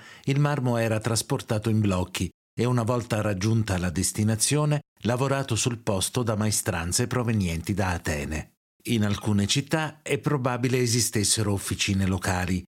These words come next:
i cui artigiani si adoperavano a imitare l'iconografia dei modelli ateniesi, utilizzando spesso materiali meno pregiati per limitare i costi di produzione. Ad Atene, infatti,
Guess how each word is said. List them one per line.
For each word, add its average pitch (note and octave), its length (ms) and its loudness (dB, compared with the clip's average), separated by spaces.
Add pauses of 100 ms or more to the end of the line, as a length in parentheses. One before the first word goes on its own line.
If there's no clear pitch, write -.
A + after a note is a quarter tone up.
(100)
i B2 100 0
cui A#2 260 2
artigiani A2+ 720 0
si A2 160 0
adoperavano G#2+ 800 0
a G2 60 2
imitare G#2 460 2
l'iconografia G#2 960 0
dei G#2+ 140 0
modelli F2+ 400 0
ateniesi, A2 640 0 (260)
utilizzando A#2+ 640 2
spesso A2 500 2
materiali G2 640 2
meno G2 380 4
pregiati F2+ 760 0 (280)
per C3+ 160 0
limitare C#3+ 520 2
i B2+ 80 -2
costi G2 400 -2
di A#2 140 2
produzione. G2+ 920 -2 (220)
Ad G#2+ 180 0
Atene, C3 340 0
infatti, F#2+ 640 -2